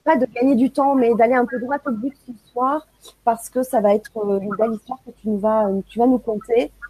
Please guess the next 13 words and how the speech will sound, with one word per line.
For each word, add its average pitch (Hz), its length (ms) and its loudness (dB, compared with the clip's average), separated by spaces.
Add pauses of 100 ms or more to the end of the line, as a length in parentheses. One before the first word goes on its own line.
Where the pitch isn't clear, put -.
(880)
Mais 226 180 0 (260)
plein 269 160 0
de 262 80 -2
choses 269 300 -4
aussi 226 260 -6
derrière, 214 500 -4
euh, 214 60 -4 (180)
qui, 202 120 -10
qui - 200 -18
vont 202 140 -6
se, - 220 -18
se 196 240 -12 (100)
profiler. 226 500 2